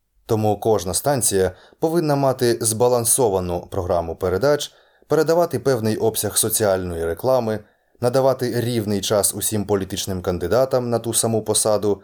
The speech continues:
та для висловлювання політичних переконань, а також цензурувати сумнівні тексти пісень, які вони передають. Багато років жодній станції не дозволялося висловлювати власну думку взагалі.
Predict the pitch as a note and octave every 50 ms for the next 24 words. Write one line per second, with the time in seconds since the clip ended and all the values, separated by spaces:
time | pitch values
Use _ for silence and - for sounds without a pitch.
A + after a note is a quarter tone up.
0 | - - - _ _ - E3 F3 E3+ - B2 G#2 F2+ F#2 F#2+ - - G2+ G#2 A#2+
1 | C#3 C#3+ C#3 C3+ C3+ C3 B2+ C3 G#2+ G2 F#2 F#2 G2+ F2+ - - G2+ - - -
2 | A2 A2+ A2 - D#3+ D#3 C3+ G2+ F2 D#2+ D2+ - _ _ _ _ _ _ _ _
3 | _ _ - A2 G2 - C3+ D#3 D3+ C#3+ C3 - - C3 A#2+ G#2+ A2 A2+ A#2 A2+
4 | A2+ A2 G#2+ - A#2 G#2+ - - - - A#2+ A#2 A#2 A#2 A2+ G#2 F#2 G2 F#2+ F2+
5 | - G2+ F#2 F2+ - - G2 F2+ - F#2 - - B2 C#3+ D3+ D3 D3 - _ _
6 | _ _ _ C#3 D#3 C#3+ D3 - F#2+ F2 E2+ E2+ F2 F2+ F2+ G2 G2 G2+ G2+ A2+
7 | C3 A#2 F#2 D2+ - - - _ _ _ _ _ _ _ _ _ _ _ _ _
8 | _ _ _ _ _ _ _ _ _ _ _ _ _ _ _ _ _ _ _ _
9 | _ _ _ _ _ _ _ _ _ _ _ - A2 A2 G#2 G#2 G2+ G#2 G#2+ G2+
10 | G#2+ B2+ B2+ - - F#2+ E2+ - - - _ _ - F#2+ G#2+ B2 A#2 G#2+ A#2 B2+
11 | A#2+ - - E3 D3+ B2 G#2+ - - G#2 G2+ G2+ G2+ A2 A2 G2+ A2 G2+ G2 F#2+
12 | G2 G2 A#2+ C#3 C3+ A2+ - - - G2 F2 - - - _ - B2 D3+ D3+ -
13 | - D3+ D3 D3 D3 C#3 C#3 C#3 D3 C3 A2 A2 G#2+ G#2+ G2+ G2+ - - A2 G2+
14 | G#2+ G#2+ G#2 G2+ - G#2 G2 F#2 F#2+ - G#2 F#2+ G2 A2 D3+ D#3+ B2 F#2 D2+ C2+